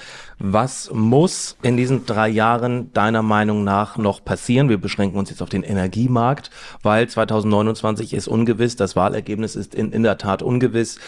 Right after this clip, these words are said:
Wir leben in einer Demokratie, wo gewählt wird, was gut und richtig ist. Aber wir stecken eben auch nicht drin. Es ist eine geheime Wahl, es ist eine anonyme Wahl, es ist eine freie Wahl. Wir wissen nicht, was passieren wird, welche Koaliz-, Koalitionen nachher entstehen. Äh, was erwartest du, was forderst du, was jetzt kommen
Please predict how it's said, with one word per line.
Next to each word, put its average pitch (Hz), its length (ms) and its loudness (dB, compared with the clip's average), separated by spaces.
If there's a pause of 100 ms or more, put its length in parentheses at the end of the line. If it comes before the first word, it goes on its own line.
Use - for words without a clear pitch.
(140)
Wir 110 80 2
leben 113 220 4
in 110 80 0
einer 104 120 2
Demokratie, 107 540 2
wo 139 80 4
gewählt 104 460 0
wird, 160 160 2
was 95 160 -4
gut 139 180 2
und 131 80 -4
richtig 127 380 -2
ist. 180 200 -2 (240)
Aber 123 440 2
wir 127 100 2
stecken 120 300 -2
eben 110 120 -2
auch 104 60 2
nicht 101 160 -4
drin. 156 160 2
Es 151 60 0
ist 110 60 -4
eine 120 100 0
geheime 107 400 2
Wahl, 107 240 2
es 160 80 -2
ist 135 60 -4
eine 104 160 -2
anonyme 110 400 2
Wahl, 104 260 0
es - 80 -6
ist - 40 -10
eine 90 120 -6
freie 120 400 0
Wahl. 98 260 0
Wir 117 120 2
wissen 104 220 -2
nicht, 117 240 -2
was 104 140 -4
passieren 113 640 -2
wird, 85 120 -2
welche 95 280 -2
Koaliz-, 95 500 -2
Koalitionen 104 680 0 (240)
nachher 95 200 0
entstehen. 104 480 0 (420)
Äh, 107 140 4
was 113 220 0
erwartest 113 720 0
du, 131 200 2
was 123 180 -2 (180)
forderst 95 400 -2
du, 117 80 0
was 104 200 -4
jetzt 117 300 -2 (320)
kommen 120 460 0